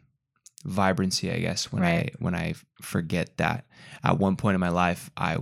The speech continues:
Speaker 1: would have freaked out if I'd known that I was doing this, you know,
Speaker 2: Yeah.
Speaker 1: with my whole life. So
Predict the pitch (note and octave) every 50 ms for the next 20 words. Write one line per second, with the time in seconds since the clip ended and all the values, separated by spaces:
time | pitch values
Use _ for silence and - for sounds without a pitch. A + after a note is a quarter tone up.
0 | - - - _ _ _ - G2 - - - - - A2+ G2 - - F2+ E2+ E2+
1 | E2 D#2+ - - D#2 D2 C#2+ D#2 E2 E2+ D#2+ D#2+ D#2+ - - - - - F2 E2+
2 | D#2 C#2+ C#2+ - - - - _ _ _ _ _ _ _ _ _ F#2+ F#2 D2+ A#1
3 | G#2 A2+ B2+ F3+ E3+ E3 E3 E3 G2+ F#2+ - - F#2 F2 F2+ E2+ D#2+ E2 G2 B2
4 | - - - - - A2 F#2+ F#2